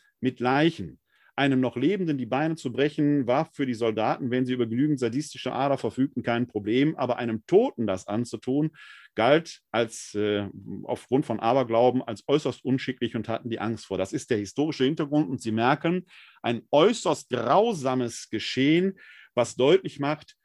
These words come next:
warum für die Juden der Tod am Kreuz tatsächlich der Ausweis der Gottverfluchtheit, des Gottverlassenseins war.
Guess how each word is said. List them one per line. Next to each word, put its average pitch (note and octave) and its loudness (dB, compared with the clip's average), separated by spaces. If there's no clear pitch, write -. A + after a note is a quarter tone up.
warum C#3 2
für C3+ 0
die A2 -6
Juden F#3 0
der A#2+ -2
Tod F#3 2
am A#2 -6
Kreuz C#3 -2
tatsächlich D3 -4
der A2 -6
Ausweis B2 -2
der G#2+ 0
Gottverfluchtheit, C#3 -2
des - -6
Gottverlassenseins A2+ -2
war. A2+ -2